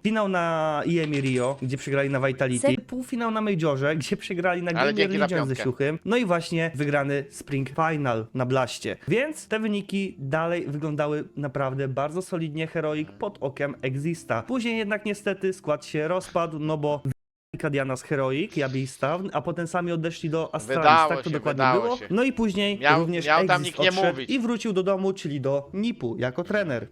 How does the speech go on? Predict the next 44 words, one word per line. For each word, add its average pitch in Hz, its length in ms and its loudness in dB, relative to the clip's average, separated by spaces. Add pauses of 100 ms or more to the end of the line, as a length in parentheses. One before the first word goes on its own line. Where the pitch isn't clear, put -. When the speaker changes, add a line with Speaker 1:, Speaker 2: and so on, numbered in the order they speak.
Speaker 1:
No 202 120 4
i 254 120 2
z 196 60 -2
nipem 220 380 2
no 185 80 0
już 196 200 -4
tak 165 160 2
dobrze 160 280 2
mu 151 400 -2
nie 180 220 0
szło. 139 340 0 (240)
Speaker 3:
No 113 80 -10
ale 127 200 2
jak 151 260 6
mogło 135 240 -8
pójść 131 280 -10
dobrze 139 280 -6
mu 139 120 -8
z 120 80 -16
nipem, 139 360 -8
jak 135 240 0
Exist, 127 440 -6
ku-, - 140 -18 (300)
to 143 100 -14
przecież 139 300 -14
on... 147 240 -6 (180)
Przecież - 100 -18
tam, 185 100 -2
ku-, - 420 -18
zmiana 240 300 6
za 302 100 -2
zmianą 208 340 6
była 135 240 6
w 123 80 -6
nipie, 135 260 -4
to 151 80 -2
tam 202 140 2
nie 359 140 -2
da 170 140 8
się, 147 200 -8
kurwa, 139 160 -8 (480)
dobrze 131 520 -4
grać, 101 320 -6
no, 92 160 -16